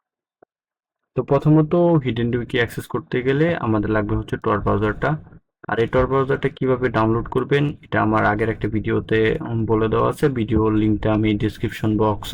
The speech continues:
অথবা আই বাটনে দিয়ে দিব, আপনারা চাইলে দেখে নিতে পারেন। তো আমি tor ব্রাউজারটা ওপেন করছি। tor ব্রাউজার ওপেন করার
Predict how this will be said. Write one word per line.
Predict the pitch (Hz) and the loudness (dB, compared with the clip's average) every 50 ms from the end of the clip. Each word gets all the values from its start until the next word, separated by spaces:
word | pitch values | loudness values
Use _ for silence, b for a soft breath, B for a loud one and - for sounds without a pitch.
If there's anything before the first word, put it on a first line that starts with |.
| 117 107 | -6 -6
অথবা | - - - 104 107 107 104 101 B B B B _ _ _ _ - | -6 -4 -4 -2 0 0 0 -2 B B B B _ _ _ _ -4
আই | 107 110 107 | -2 0 0
বাটনে | 113 110 101 - 110 110 107 104 | 2 0 0 2 2 2 2 2
দিয়ে | 101 113 113 110 | 2 0 0 0
দিব, | 120 117 135 151 160 - - | 0 0 0 0 -2 -2 -6
আপনারা | - - _ - 110 107 104 104 | -14 -14 _ -4 -2 -2 -2 -2
চাইলে | - 110 104 107 104 | -2 -2 0 0 0
দেখে | 104 107 - - 113 | 0 -2 -2 -2 -4
নিতে | 107 104 113 104 | -2 -2 -4 -4
পারেন। | 113 107 110 127 143 147 - - _ - - _ | -2 -2 -2 -2 -2 -4 -6 -10 _ -20 -20 _
তো | _ - 104 104 101 110 104 - - _ _ _ _ _ _ _ - | _ -4 -2 -2 -2 -4 -6 -12 -20 _ _ _ _ _ _ _ -6
আমি | 107 104 107 110 107 107 101 | -4 0 0 2 2 2 0
tor | - - - 107 | -2 -2 -2 -2
ব্রাউজারটা | 104 107 107 110 110 - - 110 | -2 0 0 -2 -2 -2 -4 -4
ওপেন | 104 - 113 107 | -2 -2 -4 -2
করছি। | 107 113 107 - - - 143 156 156 151 - _ _ _ _ _ _ _ _ _ _ _ _ _ _ _ _ _ _ _ _ _ _ _ _ _ _ - - - _ _ _ _ _ _ _ - - _ _ _ _ _ _ _ _ _ _ _ - | -2 -2 -4 -4 -2 -2 -2 -2 -2 -4 -10 _ _ _ _ _ _ _ _ _ _ _ _ _ _ _ _ _ _ _ _ _ _ _ _ _ _ -20 -20 -20 _ _ _ _ _ _ _ -20 -20 _ _ _ _ _ _ _ _ _ _ _ 0
tor | 135 139 151 | 2 2 4
ব্রাউজার | 160 165 165 160 170 156 - | 4 4 4 4 2 2 2
ওপেন | 139 127 - 143 135 131 | 0 0 2 2 2 2
করার | 127 131 131 127 123 | 4 4 4 4 2